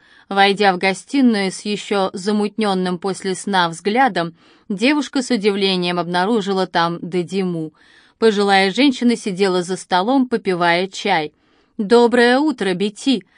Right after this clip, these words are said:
Хочешь составить мне компанию на прогулке? С утра на улице такой приятный ветерок". И Аша, за неимением других утренних занятий, надела кроссовки, бейсболку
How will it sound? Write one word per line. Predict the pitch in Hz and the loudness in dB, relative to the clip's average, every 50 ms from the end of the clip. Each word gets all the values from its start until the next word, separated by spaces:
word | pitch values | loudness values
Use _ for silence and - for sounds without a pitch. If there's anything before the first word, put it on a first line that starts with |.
| _ _ _ _ _ _ | _ _ _ _ _ _
Хочешь | - - 330 339 - - 330 311 - - | -2 0 0 0 0 0 -2 -2 -2 -2
составить | - 269 254 226 - - - 262 254 262 247 - - | 0 0 0 0 0 0 2 2 2 2 0 2 4
мне | 254 254 247 | 4 4 4
компанию | 240 247 240 240 220 247 240 226 233 233 220 226 | 4 2 0 2 2 2 2 4 4 2 2 2
на | 233 | 0
прогулке? | 220 254 254 269 269 247 294 269 226 196 - - 180 180 175 _ _ _ _ _ _ | 0 0 0 0 0 0 -2 -2 -2 -4 -4 -6 -6 -6 -6 _ _ _ _ _ _
С | - - 247 | -6 -2 -2
утра | 220 220 214 208 202 202 | 0 0 2 2 2 4
на | 196 196 202 | 4 2 2
улице | 208 220 202 190 - 202 | 2 0 0 -2 -2 -4
такой | 185 202 190 - 202 190 | -2 -2 -2 0 -2 -2
приятный | 170 196 196 190 196 185 180 - 185 180 185 | 0 -2 -2 2 2 0 0 0 -2 -2 -2
ветерок". | 180 180 - - 202 196 247 254 247 - _ _ _ _ _ _ _ _ _ | -2 -2 -2 -4 -2 -2 0 -2 -4 -6 _ _ _ _ _ _ _ _ _
И | _ 208 | _ 2
Аша, | 202 196 196 190 - - 254 269 254 | 2 2 2 0 0 2 2 2 2
за | 240 - 202 202 202 | 0 -2 -2 0 0
неимением | 202 208 208 208 208 214 214 208 202 202 202 196 196 190 190 - | 0 0 0 0 0 0 -2 -2 -2 -2 -2 -2 -2 -4 -4 -4
других | 196 208 214 220 190 190 208 196 - - | -4 -4 -4 -4 -2 -2 -4 -4 -4 -6
утренних | 196 - 190 185 185 180 175 175 | -8 -4 -4 -4 -4 -4 -6 -2
занятий, | 175 190 190 196 247 277 247 - - 208 - - _ _ _ - _ _ - | 0 0 0 2 0 -2 -2 -2 -4 -4 -4 -4 _ _ _ -20 _ _ 0
надела | 233 233 233 208 294 370 359 320 | 2 2 2 2 2 0 0 -2
кроссовки, | - - 196 185 170 - - - 262 277 254 - - 233 | -2 2 2 2 2 0 -4 -2 -2 -2 -2 -4 -6 -6
бейсболку | 220 175 196 185 180 170 160 165 156 208 262 269 247 247 - 240 220 - | -4 -2 -2 -2 -2 -2 -4 -6 -4 -2 -2 -2 -2 -2 -2 -4 -4 -4